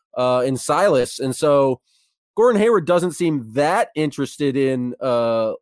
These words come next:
what's going on, the ha-, going on around the league, but I guess the Hawks make a little bit of sense. To me, my interpretation of the situation based on nothing at all was,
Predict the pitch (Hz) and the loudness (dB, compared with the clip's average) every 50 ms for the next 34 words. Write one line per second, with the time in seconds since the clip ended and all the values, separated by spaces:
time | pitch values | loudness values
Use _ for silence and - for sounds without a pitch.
0 | _ - 123 135 147 147 - - 151 147 139 135 139 135 135 131 127 123 113 120 | _ -10 -6 -4 -4 -4 -4 -2 -2 0 0 2 2 2 0 0 0 -2 -4 -4
1 | 117 139 147 - - 123 120 - _ _ _ _ _ _ _ - - - - 147 | -4 -6 -8 -10 -10 -16 -20 -20 _ _ _ _ _ _ _ -20 -20 -20 -20 -20
2 | - _ _ _ _ - 175 190 196 190 175 170 185 190 185 170 156 139 139 123 | -20 _ _ _ _ 0 0 2 4 4 4 4 4 4 2 2 2 2 0 0
3 | 143 156 165 165 151 143 131 123 151 185 196 160 139 113 113 - - 220 240 254 | 0 0 0 0 -2 -2 -2 -2 -2 -2 0 -2 -2 -4 -6 -8 -4 -2 0 2
4 | 220 - - _ _ _ _ _ _ _ _ _ _ _ _ _ _ _ - 165 | 2 0 -2 _ _ _ _ _ _ _ _ _ _ _ _ _ _ _ -6 -4
5 | 160 - - 247 277 285 - - 240 202 202 196 196 190 - - 190 185 160 156 | -2 0 0 0 0 0 -2 -2 -4 -2 0 0 -2 -2 -2 -2 -2 -2 0 0
6 | 151 165 185 170 160 151 139 - 160 143 131 - - - 180 208 226 269 294 311 | 0 0 2 2 2 0 0 0 -2 -2 -2 -2 -4 -4 -2 -2 -2 -2 0 0
7 | 320 285 247 185 214 214 226 247 247 220 - 214 208 208 175 190 185 190 - 185 | 0 -2 -2 0 0 0 2 2 2 2 2 0 -2 -2 0 0 0 0 0 -2
8 | 185 175 165 156 - 170 147 - 156 160 151 - 160 143 127 - 156 160 151 - | -4 -4 -4 -4 -6 -6 -6 -4 -2 -2 -2 -2 -2 -4 -2 0 0 -2 0 0
9 | - 143 135 131 131 139 135 - - 156 143 143 135 143 143 143 135 131 120 120 | 0 0 0 0 2 2 0 0 0 0 0 2 2 4 4 4 4 4 2 2
10 | 131 123 123 123 123 113 - - | 2 4 4 2 2 -2 -4 -10